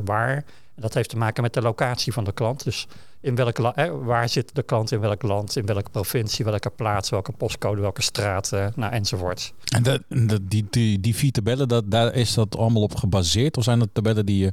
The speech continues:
Speaker 2: vooraf definieert?
Speaker 1: Ja, die moet je eigenlijk zelf
Speaker 2: Mhm.
Speaker 1: vooraf definiëren. En wat je dus vaak krijgt, dat, eh, als het, als de gegevens uit een database krijgen, dan is het vaak al op die manier enigszins opgezet. Maar dan moet je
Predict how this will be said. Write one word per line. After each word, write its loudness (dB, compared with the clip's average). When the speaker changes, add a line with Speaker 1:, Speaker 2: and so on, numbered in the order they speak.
Speaker 2:
vooraf 2
definieert? 2
Speaker 1:
Ja, 2
die 0
moet 2
je 0
eigenlijk 0
zelf 4
Speaker 2:
Mhm. 0
Speaker 1:
vooraf 2
definiëren. 2
En -2
wat -2
je -2
dus -2
vaak 2
krijgt, -2
dat, -4
eh, 2
als 0
het, -8
als -2
de -6
gegevens 0
uit 0
een -2
database 0
krijgen, -2
dan -4
is -2
het -6
vaak 0
al 2
op -4
die 2
manier 0
enigszins 0
opgezet. -4
Maar -2
dan -2
moet -4
je -4